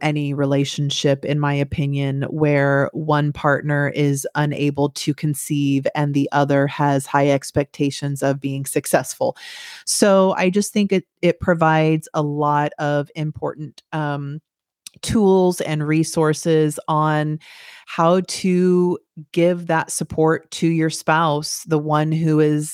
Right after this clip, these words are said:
dealing with the physical, uh, challenges of infertility. And I think that this provides the other partner in the relationship kind of a tool guide or a guide on how to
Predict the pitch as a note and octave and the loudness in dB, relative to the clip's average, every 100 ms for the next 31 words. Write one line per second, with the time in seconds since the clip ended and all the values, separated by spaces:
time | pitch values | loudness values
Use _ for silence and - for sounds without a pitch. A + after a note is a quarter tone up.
0 | D3+ D3 D#3 F3+ E3 D3+ D3 D3 C#3+ - | -10 -2 0 2 0 0 2 0 -2 -10
1 | _ - - - - - - E3 D#3+ D#3 | _ -20 -20 -20 -20 -16 -4 0 2 2
2 | D3+ - E3 D#3 E3 D#3+ D#3 D3+ D3+ - | 0 0 0 0 0 4 4 4 0 -2
3 | D#3+ D3 D3 - D#3 D#3 D#3+ D#3+ D#3 D3 | -2 -2 -2 0 2 2 2 2 0 2
4 | D3+ - D#3 D#3 D#3+ C#3+ E3 D#3 D3+ D3 | -2 -2 -6 -2 -2 0 0 2 2 0
5 | D3 - - - - - E3 D#3 D#3 D#3 | -4 -8 -18 -20 -18 -2 2 4 4 0
6 | - E3+ E3 - E3 D3+ D3 C#3 - - | 0 0 0 0 0 0 0 -4 -10 -18
7 | - D#3 D#3+ D#3 - E3+ D#3 D3+ D3+ D3+ | -12 -2 0 0 -2 -2 2 2 2 0
8 | D3 - D#3 - D#3 D#3+ D#3 - D#3 - | -4 -4 -4 0 2 2 0 2 0 0
9 | D#3 D3+ D3 D3 D3 D3 - D#3 D3 - | -2 -2 0 0 0 0 -2 -4 -4 -2
10 | D#3 D3 - - D#3+ D3+ C#3+ - - A3 | 0 0 -2 -4 -2 -2 -4 -6 -2 2
11 | A3+ F3 D3 D3 D3 D3 D3 E3 - - | 2 2 0 0 0 0 -2 -6 -14 -18
12 | - D#3 D3+ D3 D3+ D#3 D3+ C#3+ C#3 - | -4 0 0 2 4 4 2 0 -4 -6
13 | D#3+ D3+ D3 D3 D3 D3 _ _ _ - | -4 -2 -2 -2 -4 -8 _ _ _ -6
14 | E3+ F3 F3+ - - E3+ E3 | 0 2 2 -2 -2 2 2